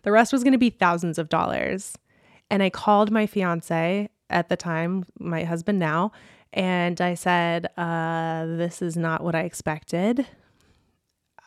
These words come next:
I don't think we can afford this, but I just wanna check with you. Like, is there some <laughs> secret money somewhere that maybe I don't know about?" And he was like, "Yeah, no, there's no secret money. This is, this is what we got. We can't afford this." So I couldn't, you know, it was a Friday afternoon. Like I said, I couldn't get a hold of the doctors. So I went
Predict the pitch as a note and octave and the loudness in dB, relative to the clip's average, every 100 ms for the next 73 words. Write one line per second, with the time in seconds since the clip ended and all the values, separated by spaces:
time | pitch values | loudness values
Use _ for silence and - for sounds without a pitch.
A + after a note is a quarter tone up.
0 | - - E3+ E3 E3 F3+ - A#3 A#3 A#3+ | -14 -6 -6 -2 -2 -2 2 4 4 6
1 | A#3+ - B3 B3 C#4 - E3 E3 D#3+ - | 4 4 2 4 2 2 0 0 -2 -6
2 | D#3 D#3+ - A3+ C4 C4+ C#4+ D4 F#3+ E3+ | -8 -6 -4 -2 -4 -2 -2 2 2 2
3 | E3+ F3+ F#3+ A3+ B3 F3+ B3+ - G#3+ G3 | -2 0 0 4 4 6 2 4 4 4
4 | C4 C#4+ D#4+ E4 D#4+ D#4+ - C#4+ C#4+ C4 | 2 4 2 2 0 2 0 0 -2 0
5 | C4+ D4+ A#3+ D4 D4+ D4+ D4 A#3 G#3+ G#3+ | 2 2 4 2 0 -2 -2 -2 0 -2
6 | G#3+ F#3+ F#3+ F#3 F#3 F3 E3+ F#3 F3+ F3+ | -2 0 0 2 0 0 -4 -4 -6 -6
7 | G#3 - C4 C#4+ G#3 G#3 F#3 - G#3+ - | -6 -6 -4 -4 -4 -4 -6 -8 -12 -14
8 | - F3 F#3 F#3+ G#3 A3 B3+ F3+ - G3 | -16 -12 -10 -6 -6 -2 2 2 0 -6
9 | G3 G3 - G#3+ E3+ E3+ - - _ _ | -6 -6 -4 -4 -4 -6 -8 -18 _ _
10 | _ _ _ _ _ _ _ _ _ - | _ _ _ _ _ _ _ _ _ 2
11 | A3+ G#3+ G#3 G3+ - G3+ - A#3 A3+ - | 4 4 2 0 -2 -4 0 0 0 0
12 | A3 F3 F#3 G3+ F#3+ F#3 - A3 A3+ F3+ | 0 0 0 2 2 2 2 4 4 2
13 | F3 - G3+ F3 G3+ G3+ F#3+ F#3 F3+ E3 | -2 0 0 0 -2 -4 -2 -2 -2 -4
14 | D#3+ A3+ D4 F3+ E3+ - F3+ F3 E3+ F3 | 0 2 2 0 -4 -2 -2 0 0 -2
15 | F#3 G3 G#3+ - | -2 -2 -4 -8